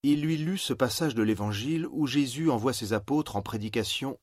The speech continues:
et leur donne une règle de conduite. « Ni or, ni argent, ni monnaie.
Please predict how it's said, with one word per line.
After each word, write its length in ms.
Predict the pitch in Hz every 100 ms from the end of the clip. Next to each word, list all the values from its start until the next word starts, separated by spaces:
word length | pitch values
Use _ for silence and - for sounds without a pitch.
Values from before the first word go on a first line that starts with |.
| -
et 140 | 120
leur 220 | 120 113
donne 240 | 101 151 143
une 180 | 123 107
règle 320 | 101 113 107
de 80 | 101
conduite. « 640 | 82 78 69 62 - - _ _ _ _ _ _ _ _ _ _ _ _ _ _ _ _
Ni 220 | 110 139 156
or, 500 | 107 90 80 78 - _ _
ni 220 | - 127 131
argent, 520 | 110 104 92 80 80 _ _ -
ni 160 | 110
monnaie. 480 | 117 107 92 80 80